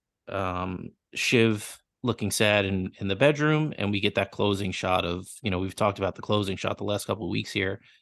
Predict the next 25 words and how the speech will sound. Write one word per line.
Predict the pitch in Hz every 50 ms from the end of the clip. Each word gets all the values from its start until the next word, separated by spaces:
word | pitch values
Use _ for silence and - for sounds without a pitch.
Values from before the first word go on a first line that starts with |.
| _ _ _ _ _ -
that | - 95 -
closing | - 110 110 110 101 101 95
shot | - - 107 98 95
of | 92 85
Tom. | - - - 101 95 92 87 82 - - _ _ _ _ _ _ _ _ _ _ _ _ _ _ _ _ _ _ _ _ -
Uh, | 117 98 95 95 95 95 85
if | 107 -
you | 117 110
guys | 123 113 98 -
have | 117 110 101 107
any | 101 101 101 98 - _ _ _ _ -
stuff | - - 117 -
you | 107 107
wanna | 104 101 98
bring | 95 101 98 98
about | 95 98 95 92 -
the | 104 104 104
other | 113 113 127 127
scenes | - - 131 127 131
I | 131
just | 127 127 - 135
mentioned, | 131 120 - - 127 104
go | 101 98
ahead, | 92 110 110 127 135 117 -
but | 101 101 98